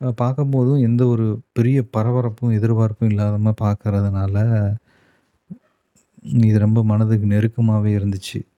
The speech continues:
ஒரு பொறுமை மனநிலையில பார்க்கறனால, அ, எல்லா எபிசோடுமே நல்லா இருந்துச்சு. ஓகே மக்களே, கண்டிப்பா பாருங்க. இன்னொரு எபிசோடுல நம்ம மீட் பண்ணுவோம்.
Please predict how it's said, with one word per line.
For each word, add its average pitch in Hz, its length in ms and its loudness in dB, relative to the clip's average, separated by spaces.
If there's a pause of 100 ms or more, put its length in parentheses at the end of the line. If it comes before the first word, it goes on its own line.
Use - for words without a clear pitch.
(320)
ஒரு 107 180 0
பொறுமை 123 420 0
மனநிலையில 107 580 -2
பார்க்கறனால, 98 520 -4 (840)
அ, 104 100 -2 (280)
எல்லா 107 360 2
எபிசோடுமே 113 520 0
நல்லா 95 280 -4
இருந்துச்சு. 92 400 -10 (1000)
ஓகே 98 340 -14
மக்களே, 104 320 -4 (300)
கண்டிப்பா 107 680 2
பாருங்க. 104 380 -2 (540)
இன்னொரு 110 320 2
எபிசோடுல 98 460 -6 (260)
நம்ம 98 180 0
மீட் 95 240 0
பண்ணுவோம். 92 340 -6